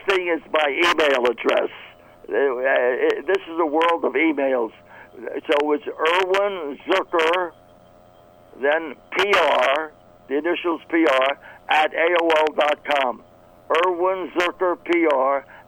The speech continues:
at A O L dot com. And I will respond if you have a question about the book business or, uh, anything you'd like to know about publicity,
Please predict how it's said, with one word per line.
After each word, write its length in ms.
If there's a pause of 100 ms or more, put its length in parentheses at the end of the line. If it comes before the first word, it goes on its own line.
at 340
A 340
O 140 (200)
L 80
dot 320
com. 400 (380)
And 160
I 240
will 220
respond 640
if 180
you 160
have 200
a 60
question 520
about 340
the 80
book 320
business 480 (440)
or, 580
uh, 40 (360)
anything 480
you'd 160
like 240
to 100
know 200
about 320
publicity, 1000